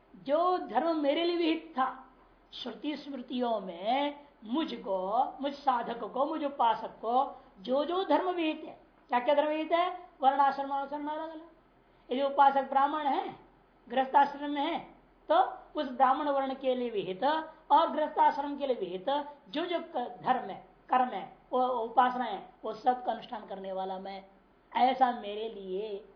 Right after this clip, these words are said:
यह अर्थ होगा। धर्म शब्द का विशेषण सत्य, सत्य मतलब यह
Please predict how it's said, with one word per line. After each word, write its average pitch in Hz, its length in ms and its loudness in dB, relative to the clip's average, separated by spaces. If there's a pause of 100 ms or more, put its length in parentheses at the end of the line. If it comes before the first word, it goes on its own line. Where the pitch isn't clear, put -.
(240)
यह 277 100 -8
अर्थ - 80 -12
होगा। - 1800 -16
धर्म 254 120 -4
शब्द 240 180 -6
का 330 240 -4
विशेषण 254 360 -6
सत्य, - 640 -2
सत्य - 120 -6
मतलब 269 340 0
यह - 240 0